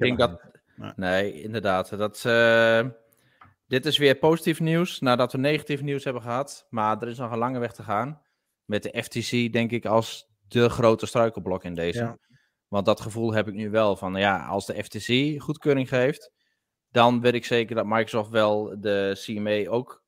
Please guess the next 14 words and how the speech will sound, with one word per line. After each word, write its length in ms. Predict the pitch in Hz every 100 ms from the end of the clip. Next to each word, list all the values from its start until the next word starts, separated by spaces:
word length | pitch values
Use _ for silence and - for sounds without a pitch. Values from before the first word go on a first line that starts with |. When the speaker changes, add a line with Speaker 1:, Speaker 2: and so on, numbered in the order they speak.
| _ _
Speaker 1:
of 300 | 131 151 -
zo 200 | 127 113
weet 200 | 113 107
te 100 | 98
bewerken, 560 | 104 107 101 98 85 - _ _ _ _ _ _ -
of, 400 | 127 123 - -
eh, 180 | 107 104
dat 140 | 107
ze 100 | -
daar 180 | 107 98
wel 120 | 101
omheen 400 | 101 107 104 127
werken. 440 | 127 139 156 165 196 _ _ _ _ _ _ _ _ _ -
Ehm, 540 | - 113 110 110 107